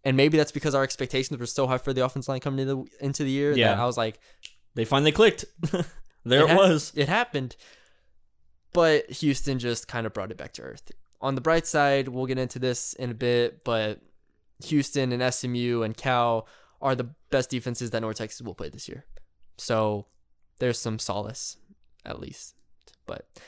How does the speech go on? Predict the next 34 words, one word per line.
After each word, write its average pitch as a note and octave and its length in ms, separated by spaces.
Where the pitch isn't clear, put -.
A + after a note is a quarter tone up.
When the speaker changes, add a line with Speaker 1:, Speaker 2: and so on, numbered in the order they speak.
Speaker 1:
yeah, B2+ 240
I C3 100
just C3 140
wanted B2 140
to G#2+ 80
say A2 100
that. G2 220
I D3 160
wanted B2 140
to G#2+ 60
apologize. G#2 480
<laughs> - 280
Speaker 2:
<laughs> - 40
Okay. E3+ 340
Speaker 1:
Any, D#3+ 200
any, E3 260
any D#3 140
response? D3+ 560
Speaker 2:
No, C#3+ 220
I, A#2+ 80
I B2 40
don't. A#2+ 380
<laughs> - 720
I C#3 80
didn't C3+ 160
say B2 160
they A#2 100
were G#2 120
great G#2 200
last G2+ 220
week, G2+ 140
so A2 120
I'm G#2 80
fine. G2 300